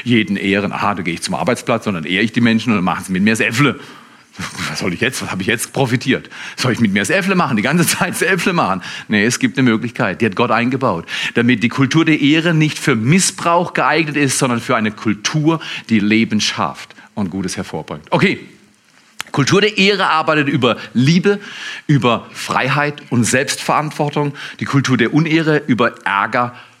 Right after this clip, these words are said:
Furcht, über Kontrolle. „Ich werd dir schon zeigen, wenn du nicht tust“, und Strafe. „Wenn du nicht tust, was ich dir sage, du wirst schon sehen.“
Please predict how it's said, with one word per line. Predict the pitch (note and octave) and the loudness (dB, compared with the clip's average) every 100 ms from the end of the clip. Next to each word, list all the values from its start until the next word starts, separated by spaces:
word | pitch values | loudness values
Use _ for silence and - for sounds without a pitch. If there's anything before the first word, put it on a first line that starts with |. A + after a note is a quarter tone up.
| - | -18
Furcht, | - - - C3 B2+ B2 - - - _ _ _ _ _ | -12 -8 0 4 4 2 -4 -14 -20 _ _ _ _ _
über | C#3 A#2 A2 | -2 0 0
Kontrolle. | G#2+ G2 - - A#2 A#2+ A#2+ B2 A2+ - - - - - | -2 -6 -8 -4 0 2 2 0 -4 -12 -14 -12 -10 -2
„Ich | G#2 G2+ A2 | -2 0 0
werd | B2+ D#3 - | 0 -2 0
dir | F#3 G3 | 2 2
schon | F#3+ F#3+ G3+ | 2 0 0
zeigen, | F#3 G#3 A3+ A3 D#3 C3+ | 0 0 0 0 0 2
wenn | C3+ F3 G3+ | 2 4 2
du | G3 F#3+ | 2 2
nicht | F3+ C#3+ - | 4 2 0
tust“, | - - G#2+ - | -4 -2 -2 -4
und | B2 G#2+ | -6 -4
Strafe. | - C#3 C#3 F#2+ - - - | -4 -4 -2 -4 -6 -8 -4
„Wenn | B2 G3 | 0 2
du | F#3+ | 4
nicht | E3+ C3+ | 2 2
tust, | - - - | 0 -2 -2
was | G#2+ | -2
ich | |
dir | G#2 | -2
sage, | G2+ D3+ A2+ F2 F#2+ | -2 -2 -2 -6 -6
du | A2 | -4
wirst | F#2 F#2 - | -4 -6 -4
schon | A2+ | -4
sehen.“ | A#2+ E3+ D#3+ | -4 -4 -4